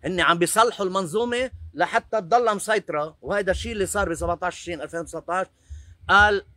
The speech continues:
بيطلع وضاح صادق هذا المجنس اللي تجنس سنة الأربعة وتسعين، يعني للأسف مع جماعة،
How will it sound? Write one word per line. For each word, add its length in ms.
بيطلع 380
وضاح 520
صادق 460
هذا 260
المجنس 920
اللي 120
تجنس 400
سنة 160
الأربعة 340
وتسعين، 400
يعني 260
للأسف 440
مع 160
جماعة، 420